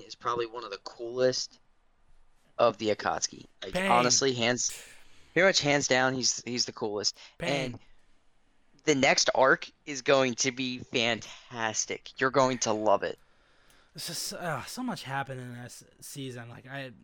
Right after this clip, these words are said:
Speaker 2: uh, but yeah, fucking Pain. I mean, I'm trying to think back to all the villains, and I'm like, I don't know, he's up there already. Like, I really like him. Anyway,
Speaker 1: Yeah.
Speaker 2: <coughs> I like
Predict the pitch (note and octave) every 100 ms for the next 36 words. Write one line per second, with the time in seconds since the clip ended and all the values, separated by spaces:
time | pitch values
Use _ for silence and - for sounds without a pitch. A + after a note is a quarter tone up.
0 | - C#3 A#2+ - - D3+ D3 - F3+ C#3+
1 | B2+ C3 B2+ D3 G#3 G3+ E3 E3+ D#3+ D3
2 | D3+ D#3 D3 B2 - - _ - _ F#3
3 | F#3 E3+ E3+ E3 D3+ D3+ C3 B2+ C3+ C#3
4 | C3+ C3+ B2+ B2 A2+ A2+ A2 A2 G#2+ _
5 | _ _ _ _ _ _ - D3+ D#3+ C3+
6 | B2+ D3+ C#3 C#3 C3+ A#2+ A2+ A2+ A#2 G#2
7 | G#2 A2 A#2 B2 B2 A#2 A2 A2 - G#2
8 | G2 _ _ _ _ _ _ _ - F3+
9 | G3 E3+ C#3 B2+ A2 G2 - _ - -
10 | - - - - - - - - E3+ F3+
11 | G#3 G#3